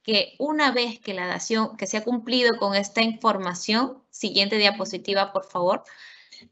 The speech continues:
la dación en pago se va a aprobar mediante la emisión, siguiente diapositiva, por favor, la dación en pago se va a aprobar mediante la emisión de una resolución por parte de la entidad pública acreedora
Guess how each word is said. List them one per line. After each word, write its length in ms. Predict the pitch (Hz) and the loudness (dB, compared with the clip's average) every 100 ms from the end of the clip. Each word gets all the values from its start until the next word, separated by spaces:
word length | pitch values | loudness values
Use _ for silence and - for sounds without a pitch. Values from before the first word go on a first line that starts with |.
| - | 4
la 140 | 240 | 6
dación 380 | 247 240 285 285 | 6 4 4 6
en 160 | 294 | 6
pago 280 | 269 285 285 | 8 6 6
se 120 | 302 | 2
va 100 | 247 | 2
a 40 | 233 | 2
aprobar 440 | 233 233 214 226 | 2 2 4 4
mediante 540 | 226 214 202 196 196 202 | 2 0 0 0 -2 0
la 140 | 190 | 0
emisión, 600 | 185 190 - 220 226 269 | 0 -4 -4 -2 -2 -6
siguiente 380 | - 269 262 254 | -6 0 2 4
diapositiva, 680 | 220 214 202 180 190 175 | 2 0 -8 -6 -4 -4
por 140 | 175 175 | -6 -10
favor, 340 | 190 175 208 - - - - _ _ _ _ | -6 -4 -6 -12 -20 -20 -20 _ _ _ _
la 160 | 226 | 6
dación 280 | 226 226 277 | 6 6 6
en 160 | 269 269 | 6 6
pago 260 | 262 254 | 4 4
se 140 | 269 247 | 2 2
va 80 | 208 | 2
a 40 | |
aprobar 500 | 208 220 208 220 - _ _ | 2 2 2 2 -2 _ _
mediante 500 | 202 202 202 190 202 | -4 0 2 0 0
la 120 | 202 | -2
emisión 520 | 196 190 196 233 240 | -2 -4 -4 0 2
de 100 | 247 | 2
una 260 | 220 214 214 | 2 4 4
resolución 760 | 220 220 208 180 - 285 277 - | 2 -2 -4 -6 0 4 4 2
por 160 | 180 | -4
parte 300 | - 190 202 | 2 0 2
de 80 | 208 | 0
la 80 | 202 | 0
entidad 540 | 185 170 175 180 185 185 _ | -2 -10 -2 2 2 2 _
pública 680 | - 269 233 214 214 202 - _ | 0 2 2 -2 -2 -4 -4 _
acreedora 920 | 196 190 185 156 180 190 185 196 - | -6 -4 -6 -4 2 2 4 0 -4